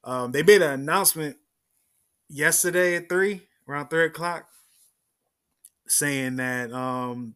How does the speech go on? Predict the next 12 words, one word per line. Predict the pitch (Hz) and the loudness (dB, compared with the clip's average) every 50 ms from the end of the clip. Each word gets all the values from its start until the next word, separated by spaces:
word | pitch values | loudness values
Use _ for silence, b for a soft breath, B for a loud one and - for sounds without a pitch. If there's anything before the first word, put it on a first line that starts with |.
| _ | _
the | - 131 | -10 -6
Steelers | 123 - - 143 139 135 123 127 | -6 -4 -4 -4 -4 -4 -6 -8
are | 131 | -8
gonna | 120 131 127 | -8 -8 -6
be | 127 127 | -6 -6
rocking | 123 120 131 131 135 135 - 131 127 127 | -4 -2 -2 -2 -2 -4 -6 -8 -8 -6
the | 127 127 123 123 120 113 - b b b b b b b b b b b | -6 -6 -6 -6 -6 -10 -12 b b b b b b b b b b b
black | 110 131 135 139 139 135 131 131 - _ - | -12 -6 -2 0 2 0 0 -2 -10 _ -12
with | 131 123 113 | -12 -10 -10
the | - 117 | -12 -16
box | 113 98 110 131 139 139 117 - - - | -14 -8 -4 -2 -2 -2 -2 -4 -6 -6
numbers | 135 135 135 139 139 131 131 135 135 131 120 - - - | -4 -4 -6 -6 -6 -6 -6 -6 -4 -4 -4 -4 -6 -6